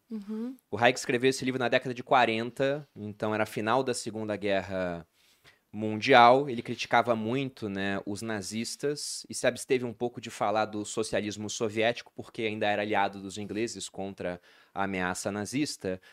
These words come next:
Speaker 2: Mas ele falava lá sobre como, basicamente, uma democracia morre e você tem o surgimento de um Estado totalitário.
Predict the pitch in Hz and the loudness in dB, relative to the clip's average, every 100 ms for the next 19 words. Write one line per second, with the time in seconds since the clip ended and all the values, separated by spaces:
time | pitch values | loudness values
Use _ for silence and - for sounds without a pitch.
0 | - _ 139 143 165 170 214 190 175 170 | -20 _ 0 2 2 0 4 6 6 6
1 | 156 143 151 - 156 156 - 185 208 220 | 4 4 0 -2 -4 -6 0 2 4 4
2 | 220 220 226 214 151 180 196 180 180 180 | 4 4 0 -2 0 2 2 0 0 0
3 | 175 165 170 151 - 160 151 156 160 170 | 0 0 0 -2 0 0 4 4 4 0
4 | 185 - 156 156 156 156 - 143 151 160 | -4 -8 -4 -4 -2 -2 2 0 2 -2
5 | - 135 151 131 135 139 143 151 151 151 | -6 -4 -2 -2 -2 -2 -4 -6 -6 -6
6 | 143 151 - 139 131 143 143 160 147 123 | -6 -6 0 0 2 -2 -2 2 4 4
7 | 98 | 4